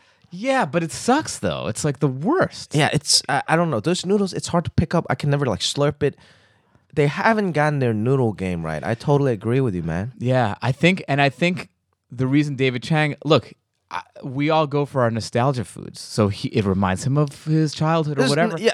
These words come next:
Speaker 1: I get that.
Speaker 2: Spoon by H seems like something a Korean mother would have probably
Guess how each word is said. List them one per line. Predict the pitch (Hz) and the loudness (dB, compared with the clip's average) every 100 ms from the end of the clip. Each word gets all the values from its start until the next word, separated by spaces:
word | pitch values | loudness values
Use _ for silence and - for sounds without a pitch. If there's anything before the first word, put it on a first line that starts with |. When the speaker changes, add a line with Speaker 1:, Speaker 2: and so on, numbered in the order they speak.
| - | -2
Speaker 1:
I | - | -4
get | 160 180 175 | 2 2 2
that. | 107 - | -2 -2
Speaker 2:
Spoon | 233 302 | -2 2
by | 247 151 | 2 2
H | 185 156 - | 0 -2 -4
seems | - 190 165 | 0 2 2
like | 139 | 0
something | 160 143 151 139 - | 0 0 0 -2 -2
a | 117 | -4
Korean | - 120 117 | 0 2 4
mother | 107 104 95 | 2 2 2
would | 92 | 0
have | 80 | -2
probably | 107 92 | 0 0